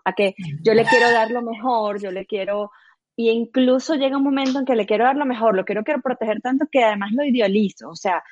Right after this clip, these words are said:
Speaker 1: es mi hijo perfecto, todo está perfecto, es lo que tú decías, el, el plantearle el mundo como que es,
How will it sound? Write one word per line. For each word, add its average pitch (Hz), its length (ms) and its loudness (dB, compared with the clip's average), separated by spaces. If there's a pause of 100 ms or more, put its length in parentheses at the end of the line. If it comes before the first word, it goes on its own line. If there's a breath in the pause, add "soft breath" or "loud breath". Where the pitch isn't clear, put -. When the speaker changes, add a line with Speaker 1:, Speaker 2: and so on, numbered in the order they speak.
(180 loud breath)
Speaker 1:
es 208 240 0
mi 247 160 2
hijo 262 160 2
perfecto, 240 640 2
todo 220 180 -2
está 247 160 -8
perfecto, 233 440 0
es 220 60 0
lo 208 80 0
que 202 100 -2
tú 208 80 0
decías, 202 420 0 (120)
el, 190 200 -4
el 202 380 0
plantearle 202 480 2
el 269 100 2
mundo 294 460 4
como 240 240 0
que 208 80 -2
es, 202 100 -4